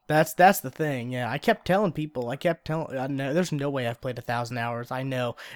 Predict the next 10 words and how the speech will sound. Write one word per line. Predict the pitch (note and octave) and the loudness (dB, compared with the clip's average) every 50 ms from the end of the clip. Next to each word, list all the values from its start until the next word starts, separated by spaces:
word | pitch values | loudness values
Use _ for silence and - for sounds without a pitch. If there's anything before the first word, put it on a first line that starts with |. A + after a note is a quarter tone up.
| - - | -8 -4
there's | C#3 C#3 C3 B2+ C3+ | -4 -4 -4 -4 -6
no | B2+ B2 B2 C3 C3 C3+ C3+ | -6 -6 -4 -4 -4 -4 -4
way | B2+ A#2+ A#2+ B2+ B2+ B2+ B2+ B2 A#2 | -4 -6 -6 -6 -4 -4 -4 -6 -6
in | G#2+ G#2+ | -8 -10
heck | G2+ - - - - C#3+ D3+ C3+ - - | -10 -12 -14 -8 -4 -2 -2 -2 -2 -4
I've | B2 A#2 - _ | -8 -10 -10 _
played | - C3 A#2 A2 | -8 -8 -8 -8
a | A#2 | -8
thousand | - B2 A#2 A#2 A#2 A2+ - B2 A#2 | -6 -6 -4 -4 -4 -6 -6 -8 -8
hours. | A2+ A#2 A#2 A2 A2 A#2+ - - | -8 -8 -8 -8 -8 -10 -10 -12